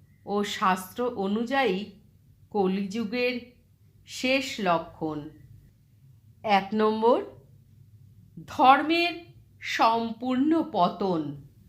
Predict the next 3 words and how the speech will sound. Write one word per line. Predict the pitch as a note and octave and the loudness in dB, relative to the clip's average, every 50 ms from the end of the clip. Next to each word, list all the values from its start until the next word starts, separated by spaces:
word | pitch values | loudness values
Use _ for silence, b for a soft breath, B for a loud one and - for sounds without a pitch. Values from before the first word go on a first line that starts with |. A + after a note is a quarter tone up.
| - - - - _ - - - - - | -20 -20 -20 -20 _ -20 -20 -20 -20 -14
সত্য, | - - - - A3 A3+ A#3 A3+ A#3 - - B3+ B3 B3+ B3+ B3+ C4+ C4 - - - _ - - - - | -10 -4 0 2 4 4 4 2 -2 -4 -2 0 2 4 4 2 2 -2 -6 -16 -20 _ -20 -18 -14 -12
দয়া, | F#3+ E3+ - G#3+ G3 F3+ F#3 G3 G#3 G#3+ A3+ A#3 A#3+ A#3+ B3 B3 - - - _ _ - - - - | -10 -4 0 2 4 4 4 4 6 4 4 4 4 0 -2 -4 -10 -18 -20 _ _ -20 -20 -16 -8
করুণা, | - G3 F#3+ F#3 F#3+ G#3+ A#3 A#3 A#3 A#3+ A#3+ A#3+ A#3+ B3 B3 B3 B3 | -4 0 0 2 2 0 0 0 2 2 4 4 2 0 -2 -4 -10